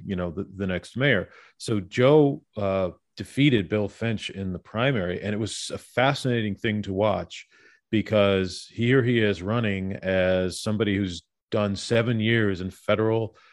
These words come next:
prison for corruption while in office. And it was your classic kind of, uh, political scandal. Uh, he,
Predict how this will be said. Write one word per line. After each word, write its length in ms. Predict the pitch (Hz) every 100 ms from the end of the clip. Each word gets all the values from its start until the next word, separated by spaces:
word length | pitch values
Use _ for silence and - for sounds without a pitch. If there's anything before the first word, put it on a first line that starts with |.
| _ _
prison 600 | 135 127 95 90 87 87 _ _ _
for 580 | - 113 104 101 101 98
corruption 540 | - 110 113 - 104
while 400 | 95 101 107 110
in 140 | 101 98
office. 480 | 104 120 - 80 -
And 80 |
it 40 | 165
was 160 | 190
your 100 | 170
classic 640 | 175 - 180 185 170 156 -
kind 240 | 135 123
of, 180 | 117 95 _ _ - - 120
uh, 240 | 104 101
political 460 | - 123 131 123 117
scandal. 960 | - 110 107 104 104 104 104 98 98 -
Uh, 460 | 98 98 98 95
he, 540 | 92 110 107 104 101